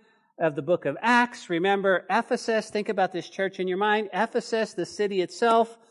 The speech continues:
guys, was, was the world center. It was kind of like our Washington, D C, if you will. It was the world center for politics.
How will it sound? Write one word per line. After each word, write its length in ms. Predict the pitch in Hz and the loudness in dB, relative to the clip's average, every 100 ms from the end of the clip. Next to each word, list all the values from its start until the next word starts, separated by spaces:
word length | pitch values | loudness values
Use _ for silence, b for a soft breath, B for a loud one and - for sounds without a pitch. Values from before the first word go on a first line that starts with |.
| b - | b -2
guys, 300 | 214 214 190 | 0 0 -2
was, 220 | 185 156 | -4 -6
was 380 | 156 156 160 143 | -8 -6 -4 -4
the 120 | 151 | -6
world 480 | 139 151 202 208 196 | -4 -2 0 0 -2
center. 460 | - 190 175 139 107 | -4 0 0 0 -6
It 40 | |
was 120 | 120 | -10
kind 180 | - 214 | -8 -8
of 100 | 208 | -4
like 200 | 196 190 | -4 0
our 160 | 175 135 | 0 0
Washington, 760 | 131 147 170 190 170 180 165 | 2 2 0 -4 -8 -6 -6
D 140 | 151 151 | -6 -8
C, 320 | - 160 143 | -8 -6 -6
if 140 | 139 | -8
you 100 | 139 | -8
will. 140 | 127 123 | -6 -6
It 80 | |
was 140 | 139 139 | -8 -10
the 60 | |
world 320 | 143 190 240 233 | -8 -6 -6 -6
center 260 | 190 170 | -6 -4
for 120 | - | -8
politics. 800 | 143 143 135 123 113 87 - - | -8 -4 -2 -4 -10 -20 -20 -20